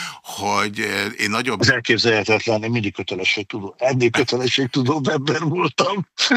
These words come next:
Speaker 2: de egyébként igen, akár elő is fordulhatna. Igen.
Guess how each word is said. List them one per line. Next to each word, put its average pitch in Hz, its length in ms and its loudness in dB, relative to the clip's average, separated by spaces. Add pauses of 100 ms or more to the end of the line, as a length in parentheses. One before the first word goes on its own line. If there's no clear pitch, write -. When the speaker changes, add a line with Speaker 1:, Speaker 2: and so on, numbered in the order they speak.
Speaker 2:
de 160 200 4
egyébként 160 520 4
igen, 113 240 4
akár 113 260 0
elő 98 200 -4
is 87 100 -2
fordulhatna. 78 680 -10 (160)
Igen. 80 220 -6